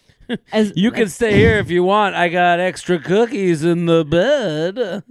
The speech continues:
Speaker 2: I think she's really projecting that, uh,
Speaker 1: Ye-
Speaker 2: what that look meant.
Speaker 1: <laughs> Yeah.
Speaker 2: It meant,
Speaker 1: <laughs> I'm not
Speaker 2: it meant, "I'm nervous that you wanna stay out, stay over, that I'm nervous for you to stay over and think that,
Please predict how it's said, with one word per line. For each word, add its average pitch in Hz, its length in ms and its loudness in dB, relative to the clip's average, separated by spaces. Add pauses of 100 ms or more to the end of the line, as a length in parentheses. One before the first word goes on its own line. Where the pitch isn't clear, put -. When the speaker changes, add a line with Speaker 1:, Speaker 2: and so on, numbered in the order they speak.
(180)
Speaker 2:
I 262 140 2
think 311 180 -2
she's 254 160 0
really 240 220 2
projecting 185 800 -2
that, 165 280 0
uh, 160 220 -2
Speaker 1:
Ye- 165 60 -2
Speaker 2:
what 175 120 -2
that 165 200 -6
look 175 280 -10
meant. 151 240 -12 (220)
Speaker 1:
<laughs> 294 380 -8
Yeah. 175 600 0
Speaker 2:
It 233 380 0
meant, 240 220 2
Speaker 1:
<laughs> - 0 -
I'm 226 240 0
not 233 120 -6
Speaker 2:
it 254 60 0
meant, 254 220 -2
"I'm 277 260 0
nervous 247 480 0
that 226 140 0
you 220 180 2
wanna 220 300 2
stay 208 300 -2
out, 190 340 2 (120)
stay 196 220 -2
over, 175 480 2 (240)
that 190 220 -12 (320)
I'm 220 160 -4 (120)
nervous 226 320 2
for 220 100 -4
you 202 60 0
to 190 80 0
stay 196 220 0
over 175 240 0
and 170 140 -6
think 170 180 -6
that, 170 140 -12